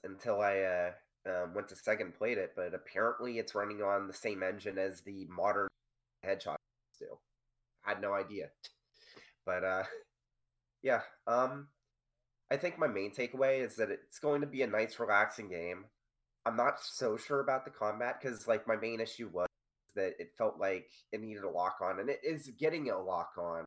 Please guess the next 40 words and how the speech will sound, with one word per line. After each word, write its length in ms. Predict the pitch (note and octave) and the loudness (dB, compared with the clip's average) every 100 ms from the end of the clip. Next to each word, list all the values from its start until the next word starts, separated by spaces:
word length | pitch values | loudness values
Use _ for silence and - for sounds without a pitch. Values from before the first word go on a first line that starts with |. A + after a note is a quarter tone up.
| - _ | -10 _
for 300 | G#2+ A2 A2 | -4 0 0
the 440 | F#2 G2 F#2+ E2+ E2 _ _ _ | -2 -10 -12 -14 -16 _ _ _
Western 480 | G#2 G#2+ - A#2 G2+ | 0 0 0 -6 -6
release, 680 | F2+ F2+ A2+ F2 E2 - - _ _ _ _ _ | -6 -8 -10 -10 -12 -14 -18 _ _ _ _ _
but 400 | G#2+ G2+ F#2 - _ _ _ _ _ _ _ _ - | 4 4 2 -4 _ _ _ _ _ _ _ _ 2
I 60 | |
haven't 240 | B2+ A2+ - | 2 2 -4
tried 340 | - B2 B2+ | 2 4 4
it 120 | G#2 | 2
with 120 | - - | -6 -10
the 80 | |
lock-on 480 | F#2 E2 D#2+ F2+ D2+ | -4 -4 -4 -6 -8
yet, 240 | C#2+ B1+ - | -8 -14 -4
so 80 | |
I 60 | A2 | -2
don't 180 | A#2 - | 0 0
know 140 | G2+ | -2
how 240 | - G#2 F#2+ | 0 0 2
well 180 | F#2+ | 0
it's 80 | F#2 | -2
gonna 160 | - F2 | -8 -8
be 120 | D#2+ | -6
implemented. 460 | G#2+ A#2 A2+ A2 G#2+ | -6 -4 -4 -2 -2
I 60 | |
don't 160 | F#2 F2 | -2 -4
know 100 | F2+ | -4
how 160 | F#2+ G2 | -4 -2
much 200 | F#2+ - | -2 -4
it's 120 | - | -4
actually 340 | F#2 - G2+ | -4 -4 -8
gonna 160 | F2+ C2+ | -6 -6
help. 420 | - G#2+ A#2 - _ _ _ _ _ _ _ _ _ _ _ | -2 0 0 -4 _ _ _ _ _ _ _ _ _ _ _
But, 240 | A2+ G#2 G2 | 0 2 4
uh, 240 | G2 G2+ | 2 2
overall, 480 | D3 E3 C#3 B2+ D#3+ | 2 2 2 4 4
I 80 | C3 | 4
definitely 360 | B2 B2 C3+ | 4 2 0
feel 220 | C3 B2 A#2 | -4 -4 0
like 280 | A#2+ A#2+ | 0 0
if 220 | A2 G#2+ | -4 -6